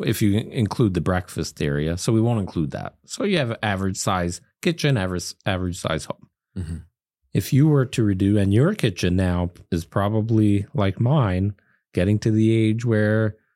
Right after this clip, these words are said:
Speaker 1: "Oh, maybe I need to replace the doors." The hardware inside the doors are all starting to <laughs>
Speaker 2: Oh, I've, I've repaired some of those, you know, with a
Speaker 1: S-,
Speaker 2: toothpick and glue method.
Speaker 1: so have I.
Speaker 2: Yeah.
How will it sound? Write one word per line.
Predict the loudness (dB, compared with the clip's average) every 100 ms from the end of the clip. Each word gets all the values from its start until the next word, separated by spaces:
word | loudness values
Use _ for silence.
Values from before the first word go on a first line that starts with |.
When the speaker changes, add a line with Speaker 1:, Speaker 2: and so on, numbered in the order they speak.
| _ _ _ -2
Speaker 1:
"Oh, | 2
maybe | 2 2 2
I | 2
need | 0 0
to | -2
replace | -2 0 0 0
the | -2
doors." | 0 0 0 0 -2
The | -2
hardware | 0 0 0 0 0 -2 -4
inside | 0 0 2 0 0 0 0
the | -2 -2
doors | 0 0 0 0
are | 0 -2
all | -2 -2 -6 -14 _ _ _ _ _ _
starting | -10 -8 -2 0 2 0 -2
to | -4 -6
<laughs> | -6 _ _ _ _ _ -4
Speaker 2:
Oh, | 0 0
I've, | -2 -4 -6
I've | -6 -6
repaired | -8 -8 -6
some | -6 -6
of | -6
those, | -6 -6 -4
you |
know, | -4
with | -4
a | -4
Speaker 1:
S-, | -2
Speaker 2:
toothpick | -2 -2 -2
and | -2 -2
glue | -2 -2
method. | -2 -2 -4
Speaker 1:
so | -4 -2 0 0
have | -2 -2
I. | -2 -2 -2 -2
Speaker 2:
Yeah. | 0 0